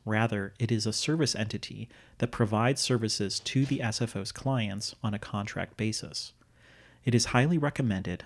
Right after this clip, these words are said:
that you engaged with experienced securities counsel who have worked with other family offices regarding the potential impact of S E C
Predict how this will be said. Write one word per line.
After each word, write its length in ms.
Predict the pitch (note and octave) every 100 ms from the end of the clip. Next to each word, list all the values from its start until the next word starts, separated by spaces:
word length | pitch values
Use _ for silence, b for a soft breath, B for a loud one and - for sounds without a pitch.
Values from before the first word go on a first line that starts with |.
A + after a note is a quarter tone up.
| -
that 120 | A2+
you 120 | G#2+
engaged 480 | G#2+ A2 A2 B2 -
with 180 | A2 -
experienced 580 | - - A#2+ C3+ C#3+ -
securities 560 | A#2 - C3+ A#2+ G#2
counsel 520 | - - - - - - B B
who 100 | -
have 120 | A2+ A2
worked 360 | A#2+ D#3+ -
with 120 | A2+ -
other 260 | B2 D3+
family 340 | - G#2+ G2+ F#2
offices 580 | F#2+ - - - - -
regarding 440 | A2 G#2+ A2+ B2+
the 100 | A2+
potential 460 | - - G#2+ - B2
impact 480 | C3 C3+ G#2+ F#2+ -
of 80 | A2+
S 200 | A#2+ A2+
E 80 | C#3
C 300 | C3 B2+ A#2